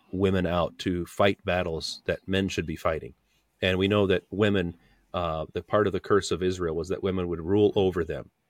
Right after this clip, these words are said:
and children, right? In other words, they didn't have any masculine leadership. God,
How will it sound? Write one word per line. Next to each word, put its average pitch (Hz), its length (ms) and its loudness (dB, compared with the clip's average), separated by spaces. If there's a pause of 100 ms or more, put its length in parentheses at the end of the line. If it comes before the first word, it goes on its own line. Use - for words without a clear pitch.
(360)
and 85 240 -4
children, 90 480 0 (400)
right? 85 320 -2
In 87 160 -2
other 92 140 2
words, 90 260 4
they 92 80 2
didn't 101 160 -2
have 101 220 2
any 85 140 -4
masculine 82 580 -4
leadership. 92 400 -2
God, 90 300 0